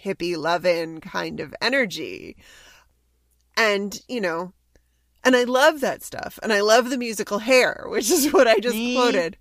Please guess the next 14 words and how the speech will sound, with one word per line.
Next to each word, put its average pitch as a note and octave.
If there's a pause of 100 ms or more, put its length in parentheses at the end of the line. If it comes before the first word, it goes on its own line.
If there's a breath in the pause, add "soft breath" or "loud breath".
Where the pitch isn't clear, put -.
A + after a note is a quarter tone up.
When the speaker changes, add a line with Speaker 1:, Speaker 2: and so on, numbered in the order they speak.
(120)
Speaker 2:
too. F3+ (320)
Speaker 1:
I C4
love C4+
it. -
I A#3+
love C4
it C#4+
so A3+
much. B3+
But A3
there's A#3
this B3 (200)
other A#3
piece -